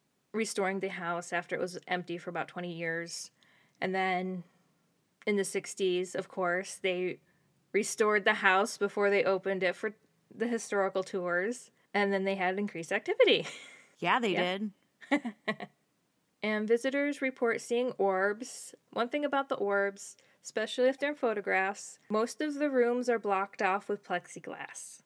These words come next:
Speaker 2: Yes.
Speaker 1: So, <laughs> some of the orb pictures, mm, so-so.
Speaker 2: Yeah.
Speaker 1: There are some places of pictures where the, the glass, the plexiglass is not in the way.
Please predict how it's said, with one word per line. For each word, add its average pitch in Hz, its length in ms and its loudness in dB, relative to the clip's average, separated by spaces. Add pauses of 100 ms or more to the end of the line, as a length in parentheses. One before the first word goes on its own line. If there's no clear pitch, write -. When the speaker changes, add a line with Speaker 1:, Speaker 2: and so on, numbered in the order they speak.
(260)
Speaker 2:
Yes. 170 880 -2 (460)
Speaker 1:
So, 202 580 2 (440)
<laughs> - 420 -20
some 254 260 0
of 311 80 -2
the 311 120 0
orb 294 360 2 (520)
pictures, 254 920 4 (720)
mm, 214 460 -4 (120)
so-so. - 520 -2 (840)
Speaker 2:
Yeah. 143 260 -10 (120)
Speaker 1:
There 277 180 2
are 320 40 -2
some 330 240 -4
places 262 480 2
of 247 100 -2
pictures 226 480 0
where 202 260 0
the, 196 340 -2 (120)
the 202 140 -2
glass, 190 440 0
the 190 140 -10
plexiglass 190 640 -2
is 170 80 -14
not 190 160 -4
in 175 60 -12
the 185 60 -4
way. 160 360 -6